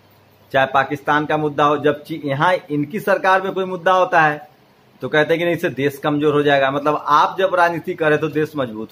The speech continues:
हो रहा था, और जब आपको लोगों ने बहुमत वाली सरकार दे दी तब आप मतलब चाइना के नाम तक नहीं ले रहे हैं।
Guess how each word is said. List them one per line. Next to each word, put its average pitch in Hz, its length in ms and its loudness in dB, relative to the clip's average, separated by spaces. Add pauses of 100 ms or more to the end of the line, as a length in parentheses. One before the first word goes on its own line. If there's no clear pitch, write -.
हो 110 40 0
रहा 104 200 0
था, 95 220 -14 (760)
और 143 180 2
जब 185 180 4
आपको 190 380 2
लोगों 185 360 0
ने 214 100 -4
बहुमत 175 400 0
वाली 190 160 2
सरकार 175 440 0
दे 180 100 -2
दी 185 80 0
तब 208 260 0
आप - 280 0 (2000)
मतलब 151 180 -2
चाइना 175 380 2
के 202 220 -6
नाम 180 480 2
तक 214 120 2
नहीं 160 220 0
ले 113 140 -2
रहे 92 120 -8
हैं। 78 220 -20